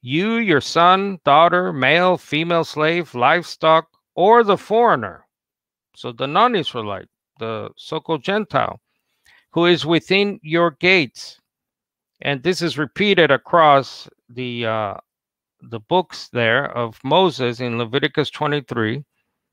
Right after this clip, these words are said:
and Deuteronomy five, which actually, I think, re-, verbatim repeats the so-called ten words or the Ten Commandments.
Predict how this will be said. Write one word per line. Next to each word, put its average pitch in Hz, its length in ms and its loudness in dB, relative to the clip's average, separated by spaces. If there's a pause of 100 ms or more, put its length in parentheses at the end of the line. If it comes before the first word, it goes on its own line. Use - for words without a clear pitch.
(160)
and 127 200 0
Deuteronomy 135 680 4
five, 156 680 2
which 131 440 -6
actually, 139 600 -2
I 127 100 0
think, 135 380 -8
re-, 127 160 -12 (580)
verbatim 135 680 0
repeats 127 560 -4
the 127 140 -2
so-called 135 520 -2
ten 143 280 -2
words 143 380 2
or 127 80 -4
the 117 140 -4
Ten 139 280 -6
Commandments. 127 760 -2